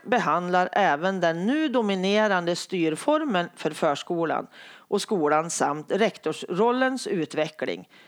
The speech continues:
Slutligen diskuteras de etiska och moraliska dilemman som uppstår i skolan och förskolan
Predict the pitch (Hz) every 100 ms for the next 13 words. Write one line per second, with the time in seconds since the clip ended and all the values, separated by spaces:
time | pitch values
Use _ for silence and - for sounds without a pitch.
0 | _ - - 269 240 254 311 330 330 -
1 | 294 - 180 180 185 185 196 190 220 262
2 | 294 311 302 - 214 214 202 214 190 185
3 | 220 220 - 185 - 180 202 202 202 175
4 | 294 180 143 - - 175 185 - - 160
5 | 160 156 165 143 135 135 - - - -
6 | - - - - - 55